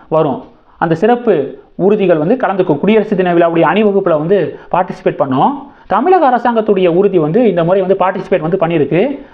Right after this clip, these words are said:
குடவோலை முறை இருக்கு பாத்தீங்களா, அதனை வந்து சிறப்பிக்கும் வகையில குடவோலை முறை பற்றிய கான்செப்டை அலங்கார ஊர்தியாக, சிறப்பு ஊர்தியாக நம்ம அணிவகுப்புல வந்து நம்மளுடைய தமிழக அரசாங்கம் பயன்படுத்தியிருக்காங்க அப்படிங்கிறத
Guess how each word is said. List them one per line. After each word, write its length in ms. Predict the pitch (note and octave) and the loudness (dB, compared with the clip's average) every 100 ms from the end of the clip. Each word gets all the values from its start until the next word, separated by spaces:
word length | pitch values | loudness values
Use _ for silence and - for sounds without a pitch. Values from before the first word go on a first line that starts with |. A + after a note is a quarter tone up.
| - | -6
குடவோலை 500 | A#3 D4+ D#4+ D#4 C#4+ | 0 2 4 4 2
முறை 220 | A#3+ A3 A3 | 2 2 0
இருக்கு 200 | G#3 F#3+ | 0 0
பாத்தீங்களா, 440 | F3 F3 A#3 D3 - - - | -2 0 0 0 -8 -16 -4
அதனை 320 | D3+ G#3+ A3+ | 0 2 2
வந்து 540 | G3+ A3 B3+ D#3 C#3 - | 2 2 2 0 -4 -14
சிறப்பிக்கும் 560 | - A#3 B3+ C4 A#3 F#3+ | -4 -2 0 0 0 0
வகையில 440 | F3+ F#3 F#3+ G#3+ G#3+ | 2 2 4 2 2
குடவோலை 500 | A3 C4 C4+ C4 C4 | 0 2 2 2 2
முறை 220 | A3 A3 A3 | 2 0 0
பற்றிய 600 | G3+ - G#3 A#3+ F3+ - - - | -2 0 2 4 2 -2 -10 -2
கான்செப்டை 500 | F#3+ G#3+ G#3+ - A3+ D#4 - - _ _ | -2 0 -4 0 -2 -2 -8 -20 _ _
அலங்கார 480 | E3+ G#3 A#3 A#3 G#3+ | -2 0 2 2 2
ஊர்தியாக, 520 | G#3 F#3 F#3+ E3+ B3+ | 2 2 2 2 2
சிறப்பு 360 | B3 A#3 A#3 A3+ | 2 2 2 4
ஊர்தியாக 640 | G3+ G3+ F#3+ D#3+ F#3 C#4+ C#4+ - - | 4 2 2 0 0 -2 -4 -16 -8
நம்ம 200 | F3 E3+ D3+ C3 - | -4 2 2 0 -2
அணிவகுப்புல 560 | D#3+ G#3+ G#3+ G3+ F#3 D#3+ | -2 0 0 0 0 0
வந்து 160 | F#3+ | 2
நம்மளுடைய 380 | A#3 F#3+ G3 F3 | 2 2 0 0
தமிழக 340 | E3+ G3 A#3 G3+ | -2 0 0 0
அரசாங்கம் 420 | F3 E3+ F#3+ A3 | 0 -2 0 0
பயன்படுத்தியிருக்காங்க 580 | F#3+ G3 F#3 F3 E3+ F#3 | 0 0 -2 -2 0 2
அப்படிங்கிறத 500 | F3+ D#3+ D3+ D3+ | 2 0 -2 0